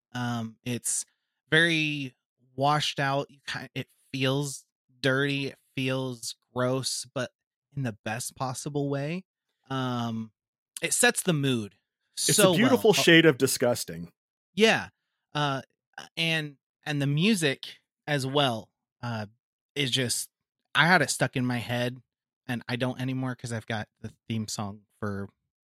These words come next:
Speaker 1: Project Zomboid in my head. But,
Speaker 2: Hmm.
Speaker 1: uh, yeah, I loved the music in this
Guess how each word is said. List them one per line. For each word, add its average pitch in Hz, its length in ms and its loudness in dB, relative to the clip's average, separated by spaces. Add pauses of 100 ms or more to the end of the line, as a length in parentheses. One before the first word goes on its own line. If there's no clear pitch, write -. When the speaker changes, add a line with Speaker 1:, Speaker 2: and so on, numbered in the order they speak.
(260)
Speaker 1:
Project 110 300 -4
Zomboid 110 340 -6
in 117 80 -6
my 113 100 -6
head. 110 320 -8
But, 107 200 -6 (480)
Speaker 2:
Hmm. 180 80 6
Speaker 1:
uh, 117 300 0 (460)
yeah, 151 200 8
I 156 100 8
loved 180 420 4
the 139 120 0
music 135 480 0 (480)
in 143 240 -2
this - 480 -4